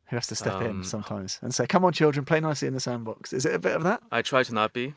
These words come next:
Speaker 2: I try to have other people be the referee,
Speaker 1: <laughs> Okay.
Speaker 2: but in the end, if I have to, I, I will. But I think it's okay to be the referee in the beginning, but if you're always the referee, then you fail to build a team.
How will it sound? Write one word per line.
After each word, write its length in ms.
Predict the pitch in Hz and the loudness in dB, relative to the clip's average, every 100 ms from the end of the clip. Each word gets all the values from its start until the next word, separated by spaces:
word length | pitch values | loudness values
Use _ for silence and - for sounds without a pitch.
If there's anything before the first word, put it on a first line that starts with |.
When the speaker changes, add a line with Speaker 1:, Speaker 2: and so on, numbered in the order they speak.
| - | -8
Speaker 2:
I 120 | 107 | -6
try 200 | - 110 | 0 0
to 120 | 151 | 0
have 120 | 107 | 0
other 140 | 104 - | 2 0
people 260 | 120 110 | -2 -6
be 100 | 104 | -4
the 100 | 104 | -2
referee, 420 | 98 95 101 101 110 | 0 -2 -2 -4 -4
Speaker 1:
<laughs> 0 | |
Okay. 80 | 110 | -4
Speaker 2:
but 300 | 95 90 - - - | -4 -4 -8 -16 -10
in 140 | 104 | -4
the 140 | 101 | 0
end, 240 | 104 101 92 | 0 0 -4
if 100 | 101 | -6
I 80 | 98 | -4
have 200 | 98 92 | -4 -4
to, 220 | - 90 | -8 -8
I, 240 | 90 90 - | -8 -8 -10
I 120 | 98 | -10
will. 320 | 92 98 120 _ _ | -6 -4 -6 _ _
But 140 | - 107 - | -10 -8 -6
I 60 | 120 | -6
think 360 | 139 131 - _ _ _ _ _ | -6 -8 -16 _ _ _ _ _
it's 140 | 120 - | -6 -2
okay 300 | 113 113 107 | -2 -2 -4
to 100 | 107 | -4
be 80 | 113 | -2
the 80 | |
referee 360 | 113 120 127 120 | -2 -2 -4 -4
in 60 | 113 | -4
the 80 | |
beginning, 440 | 95 98 101 113 110 | -6 -6 -6 -6 -6
but 260 | 98 92 - _ _ _ | -4 -6 -8 _ _ _
if 220 | - 110 120 | -14 -10 -2
you're 100 | 113 | 0
always 220 | 117 110 | 2 0
the 80 | 104 | -4
referee, 400 | 98 - 107 101 | -6 -6 -6 -6
then 200 | 95 95 | -6 -8
you 180 | 95 90 | -10 -8
fail 240 | 104 101 | -6 -6
to 100 | 95 | -6
build 160 | 98 90 | -12 -12
a 60 | |
team. 260 | - 95 | -14 -16